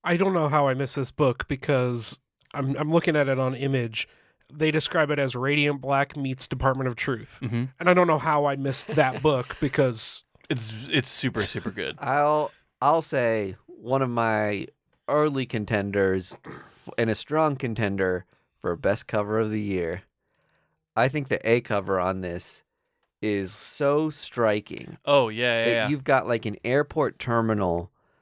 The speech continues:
Speaker 3: that's filled with, like, people all colored the same wash of teal.
Speaker 2: Mm-hmm.
Speaker 3: And then there's one of our characters, one of the children, in, like, w-, you know, wearing a different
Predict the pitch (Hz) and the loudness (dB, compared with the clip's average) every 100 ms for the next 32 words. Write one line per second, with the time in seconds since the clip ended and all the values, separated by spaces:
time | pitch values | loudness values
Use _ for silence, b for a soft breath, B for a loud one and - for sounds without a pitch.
0 | _ - 107 - - 117 113 110 107 113 | _ 0 0 0 -4 0 0 0 -4 0
1 | 98 95 _ _ _ _ _ _ - 131 | 0 0 _ _ _ _ _ _ -6 -6
2 | - 123 117 107 113 113 110 - 123 113 | 0 0 2 2 2 2 -2 -2 2 2
3 | 110 107 101 - 117 110 110 98 90 92 | 2 -2 -4 -2 0 0 0 -2 0 0
4 | 95 101 - 101 - - 107 104 104 113 | 2 0 -2 -10 -10 -10 -4 0 2 0
5 | 127 123 113 110 113 - - 110 113 113 | -2 -6 -4 -4 -6 -6 -2 0 2 0
6 | 110 110 101 101 - _ _ _ _ 104 | 2 0 2 0 -6 _ _ _ _ -6
7 | 117 123 117 - 107 110 113 117 104 104 | 0 2 0 0 2 2 2 0 0 0
8 | - 101 95 92 87 - _ - 110 107 | -2 -2 0 -2 -4 -12 _ -4 -2 0
9 | 98 - 117 110 101 98 90 90 b b | -2 -2 0 2 0 0 -2 -4 b b
10 | b b - 104 101 95 95 - _ _ | b b -4 -4 -2 -4 -6 -14 _ _
11 | _ _ _ 113 107 123 110 101 95 107 | _ _ _ -12 -10 -4 0 0 2 2
12 | 104 104 101 87 107 - 101 | 2 0 -2 -2 -2 0 -4